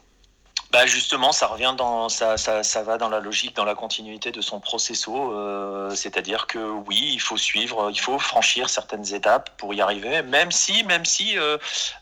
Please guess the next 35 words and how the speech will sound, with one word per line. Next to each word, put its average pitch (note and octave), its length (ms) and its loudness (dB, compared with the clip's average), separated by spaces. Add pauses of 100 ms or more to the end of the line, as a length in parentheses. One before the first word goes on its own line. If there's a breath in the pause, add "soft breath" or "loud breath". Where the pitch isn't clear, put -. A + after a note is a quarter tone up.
euh, B2 420 4
ces C3 200 0
derniers C3 360 2
temps, F3 180 4
la E3 120 2
sélection, C#3 560 0
euh, B2 40 4
la A#2+ 120 2
sélection B2+ 400 -4
uruguayenne, B2+ 560 0
euh, A2+ 840 0
bah, G#2+ 280 4
elle G#2 60 0
a G2+ 60 2
tendance A2+ 400 0
un A#2+ 80 -6
petit - 140 -6
peu A#2+ 200 -6
à A#2 60 2
se - 140 -2
rajeunir A2+ 420 0
aussi, C3 280 -2
hein, A#3 180 4
tu - 100 -2
vois, D#3 160 4
on D3 100 4
parlait, B2 280 4
je - 120 0
parlais A#2+ 200 6
de A#2+ 80 -4
la A2 80 -2
nouvelle A2+ 200 -6
génération A2+ 460 0
de A2+ 80 -8
milieu, C#3 460 -4